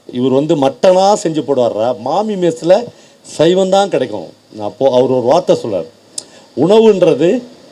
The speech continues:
சைவம் அசைவத்தெல்லாம் கிடையாது." இந்த ராபோஜி மெஸ் நல்லா தான் இருக்குது,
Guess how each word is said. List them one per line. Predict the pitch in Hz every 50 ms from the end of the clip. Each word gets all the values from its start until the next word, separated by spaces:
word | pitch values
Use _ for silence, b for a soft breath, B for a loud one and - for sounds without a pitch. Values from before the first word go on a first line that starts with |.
| - - - - - -
சைவம் | - - - - 170 202 220 220 196 208 208 196 170 165 160
அசைவத்தெல்லாம் | - 214 208 208 196 180 - 185 165 165 170 165
கிடையாது." | 160 143 139 143 131 110 90 - - - - - - - - - - - - -
இந்த | 139 139 131 151
ராபோஜி | 190 233 247 214 254 254 - 220 202
மெஸ் | 196 196 - - 185
நல்லா | 170 170 190 214 233 233
தான் | 226 240 240 208
இருக்குது, | 180 127 110 98 87